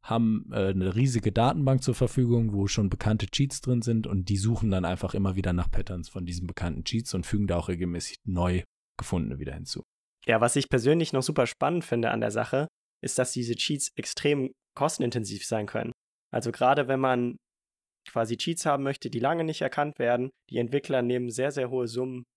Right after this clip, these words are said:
Speaker 2: für diese Cheats. Und das liegt eben daran, weil es beim Cheating im E-Sport nicht nur um das besser Spielen geht, sondern auch oft um extrem viel Geld.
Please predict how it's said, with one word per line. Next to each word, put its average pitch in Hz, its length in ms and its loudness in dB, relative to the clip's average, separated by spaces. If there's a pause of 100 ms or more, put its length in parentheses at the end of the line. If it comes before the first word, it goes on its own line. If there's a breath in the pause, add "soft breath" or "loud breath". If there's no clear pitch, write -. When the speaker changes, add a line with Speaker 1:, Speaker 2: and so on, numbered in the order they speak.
(300)
Speaker 2:
für - 200 -6
diese 110 240 -8
Cheats. - 380 -6 (100)
Und 120 100 -4
das 113 160 -4
liegt 139 220 -6
eben 117 240 -8
daran, 147 500 0
weil 120 460 0
es - 160 -10 (100)
beim 110 200 -6
Cheating 165 360 -2
im 123 160 -4
E-Sport 139 540 -2 (260)
nicht 151 160 -2
nur 151 140 0
um 131 140 -2
das 120 200 -2
besser 117 260 -4
Spielen 160 440 -4
geht, 147 240 -2 (280)
sondern 120 300 0
auch 117 320 0
oft 135 240 -2
um 117 220 -6
extrem - 520 -2
viel 113 160 -6
Geld. 107 340 -6